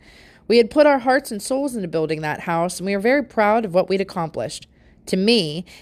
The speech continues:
it had started out as a project to build a quick and simple meditation hut, and it turned into a one-of-a-kind experience for life. But it wasn't the one that I'd longed for. All I really wanted was to go into solitude and work on my heart's only desire, absolute peace, stillness, and freedom.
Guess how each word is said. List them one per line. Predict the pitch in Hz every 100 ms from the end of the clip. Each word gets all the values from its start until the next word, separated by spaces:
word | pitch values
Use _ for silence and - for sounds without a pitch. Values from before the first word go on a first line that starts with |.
| -
it | 202
had | 202
started | - 214
out | 208
as | 190
a |
project | 185 214 196 180 -
to |
build | 175 175
a | 147
quick | - 196 -
and | 147
simple | 160 - 190 170
meditation | 160 160 156 247 269 196
hut, | 175 170 -
and | 190
it | 175
turned | - 254 262
into | 254
a | 202 143
one-of-a-kind | 151 190 247 269 247 226 - 151 156 160
experience | 160 - - - 180 180 180 175 -
for | - 160
life. | 147 - - - _ - - - -
But | 180
it | 156
wasn't | 190 190
the | 175
one | 175 170
that | 156
I'd | 147 147
longed | 151 175
for. | - 151 151 - _ _ _ -
All | 196
I | 185
really | 170 196
wanted | 190 156 151
was | 156
to | -
go | 160 185
into | 202
solitude | - 175 170 170 170 165
and | 160
work | 135 165
on | 185 165
my | 151
heart's | 147 151 151 -
only | 202 208
desire, | 180 175 156 151 135 - - 160 - -
absolute | 180 175 - 180 165
peace, | - 240 262 - - -
stillness, | - - 226 240 254 247
and | 226
freedom. | - 175 156 139